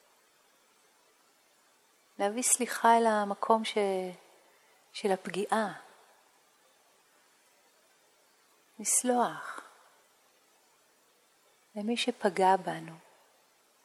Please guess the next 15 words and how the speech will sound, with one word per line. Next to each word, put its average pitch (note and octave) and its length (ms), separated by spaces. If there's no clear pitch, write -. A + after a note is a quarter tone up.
אנחנו G3 340
מוחזקים A3 720
על G#3 100
ידי F#3 640
רשת G#3+ 480
אדירה F#3 540
של F3+ 260
רדיאטורים, F#3+ 840
של F3 140
סנגה. F3 400
לא G3+ 160
עושים F#3+ 340
את E3+ 100
זה E3+ 120
לבד. D#3+ 380